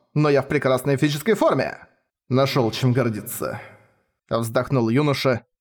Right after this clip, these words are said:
качая головой. "У меня осталось три патрона. Не думал, что револьвер понадобится на дне рождения, вот и не взял запас". "А день рождения оказался не таким уж и праздничным", невесело хмыкнула Шура.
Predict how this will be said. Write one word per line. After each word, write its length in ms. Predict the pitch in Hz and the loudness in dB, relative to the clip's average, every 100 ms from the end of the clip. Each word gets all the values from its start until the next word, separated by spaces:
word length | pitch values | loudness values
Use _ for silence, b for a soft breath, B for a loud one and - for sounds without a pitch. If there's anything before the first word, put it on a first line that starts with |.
| _ | _
качая 400 | - 147 - 135 | -4 -4 0 0
головой. 600 | 120 156 135 110 101 - - _ _ _ _ _ _ | 2 2 2 0 -4 -8 -18 _ _ _ _ _ _
"У 60 | - | -6
меня 280 | 107 135 165 | 0 2 2
осталось 360 | 139 156 139 | 0 0 0
три 140 | - 156 | 0 0
патрона. 580 | 147 143 127 95 - - _ _ - | 0 0 0 -2 -10 -18 _ _ -2
Не 120 | 170 | 0
думал, 280 | 175 139 117 | 2 2 0
что 140 | - | 0
револьвер 400 | 135 123 120 151 | 0 2 2 0
понадобится 520 | 147 139 127 123 127 139 | 0 0 2 0 0 0
на 100 | 127 | 0
дне 140 | 131 | 0
рождения, 580 | 120 110 160 147 123 - _ _ | 0 0 2 2 2 -2 _ _
вот 260 | 123 120 120 | -4 -2 2
и 40 | |
не 120 | 190 | 2
взял 220 | 196 131 120 | 4 2 0
запас". 520 | 135 127 - - - _ _ _ _ _ _ _ | 0 -2 -6 -8 -16 _ _ _ _ _ _ _
"А 100 | 233 208 | 0 2
день 160 | 214 | 4
рождения 360 | 208 147 139 202 | 2 2 0 0
оказался 420 | 220 160 180 - | 2 0 0 2
не 40 | 226 | 0
таким 300 | 180 160 165 | 0 2 0
уж 100 | 165 | 0
и 40 | |
праздничным", 720 | 202 160 220 294 - 113 87 - _ _ _ _ - | 0 0 0 -2 -2 -4 -6 -14 _ _ _ _ -4
невесело 580 | 139 147 139 120 127 120 | 0 2 2 0 0 0
хмыкнула 480 | - 139 135 135 135 | 0 0 0 0 0
Шура. 460 | - 131 - - | 0 -2 -2 -10